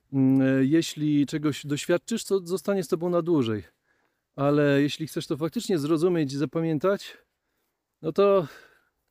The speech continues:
zrozumiesz to i zapamiętasz dopiero wtedy, kiedy zaczniesz tego uczyć innych. No i właśnie o to, o to w tym chodzi, o to zrozumienie i próbę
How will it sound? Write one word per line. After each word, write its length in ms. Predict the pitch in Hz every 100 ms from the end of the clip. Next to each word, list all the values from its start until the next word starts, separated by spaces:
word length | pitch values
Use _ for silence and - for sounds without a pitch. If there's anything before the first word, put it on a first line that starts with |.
| _ _ _ _ _ _ _ -
zrozumiesz 480 | 143 165 190 180
to 120 | - 160
i 60 |
zapamiętasz 460 | 160 170 175 170 165
dopiero 280 | 156 170 156
wtedy, 320 | - 190 165
kiedy 240 | 170 151
zaczniesz 320 | 147 165 160
tego 240 | - 135 143
uczyć 280 | 131 147 -
innych. 440 | 170 131 104 - _ -
No 100 | 147
i 60 |
właśnie 300 | 190 208 233
o 40 | 220
to, 240 | 220 202 - _ _ _ _
o 100 | 190
to 120 | 233
w 40 | 214
tym 280 | 208 190 151 - _ _ -
chodzi, 440 | 202 156 117 117
o 340 | 147 156 156 156
to 180 | 170 160
zrozumienie 840 | 135 156 160 160 175 208 175 143 135 _ _ _ _
i 180 | 151 143
próbę 520 | - 170 151 151 147